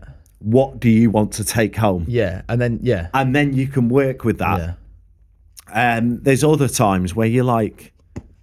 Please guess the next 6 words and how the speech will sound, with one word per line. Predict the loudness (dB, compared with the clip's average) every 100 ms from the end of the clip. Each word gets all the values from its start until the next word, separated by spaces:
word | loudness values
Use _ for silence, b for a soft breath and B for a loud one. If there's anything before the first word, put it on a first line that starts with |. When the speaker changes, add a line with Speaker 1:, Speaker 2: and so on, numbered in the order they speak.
| _ -20 _ _ _ -6
Speaker 1:
"Come | 0 0
on, | 0 -2
like, | -6 -6 _ _ _ _ _ _ _ _
you | -4 -4
can't | -2 0 0 0
possibly | -2 -2 -2 -6 -4 -6